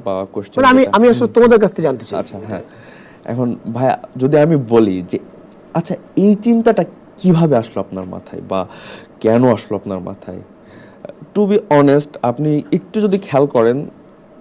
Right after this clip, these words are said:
Speaker 1: এখানে ফ্যাসিস্ট সরকার কিন্তু চলে গেছে ঠিকই,
Speaker 2: হুম।
Speaker 1: কিন্তু তার যে শাখা পোশাখাগুলা,
Speaker 2: হুম।
Speaker 1: যারা, যাদের নামে মামলা হয় নাই, যারা এই সিস্টেমের মধ্যে ছিল,
Speaker 2: হুম।
Speaker 1: তারা কিন্তু এখনো থেকে গেছে,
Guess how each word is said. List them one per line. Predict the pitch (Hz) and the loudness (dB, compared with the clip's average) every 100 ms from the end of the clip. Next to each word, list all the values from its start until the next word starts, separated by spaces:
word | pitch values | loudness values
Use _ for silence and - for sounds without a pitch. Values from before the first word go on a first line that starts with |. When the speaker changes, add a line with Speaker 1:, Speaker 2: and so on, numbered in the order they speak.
| - | -4
Speaker 1:
এখানে | 139 135 147 143 180 196 - - - | -2 0 -2 -2 -4 -10 -20 -20 -18
ফ্যাসিস্ট | - 147 151 214 | -6 -4 -2 -4
সরকার | - 202 208 196 | 0 2 2 -2
কিন্তু | 196 196 | 0 -2
চলে | 190 175 | 0 0
গেছে | 170 170 175 | 0 -2 -6
ঠিকই, | - 120 - - | -8 -10 -10 -12
Speaker 2:
হুম। | 151 135 113 _ - - - - | -10 -12 -14 _ -20 -20 -18 -10
Speaker 1:
কিন্তু | 123 139 - | -6 -4 0
তার | 135 139 | 0 0
যে | 135 | -4
শাখা | - 117 147 | -8 -8 -6
পোশাখাগুলা, | 156 156 156 156 127 107 101 | -4 -4 -4 -6 -4 -4 -6
Speaker 2:
হুম। | 120 127 104 - - 104 | -8 -12 -16 -20 -20 -4
Speaker 1:
যারা, | 104 113 | -2 0
যাদের | 120 113 120 | 0 0 0
নামে | 120 | -2
মামলা | 113 107 113 120 | -4 -4 -4 -4
হয় | 123 101 | -4 -8
নাই, | 98 123 - - - - | -10 -12 -16 -20 -20 -8
যারা | 113 104 | -2 0
এই | 113 | 0
সিস্টেমের | 135 120 139 139 | -4 -2 0 2
মধ্যে | 127 127 131 | 0 -2 -2
ছিল, | 127 - 101 | -4 -8 -6
Speaker 2:
হুম। | 101 151 120 - - - | -6 -8 -16 -20 -8 0
Speaker 1:
তারা | 139 | 2
কিন্তু | 160 165 | 2 2
এখনো | 139 156 165 | 2 0 -2
থেকে | 147 151 | 0 -2
গেছে, | 131 - | -2 -6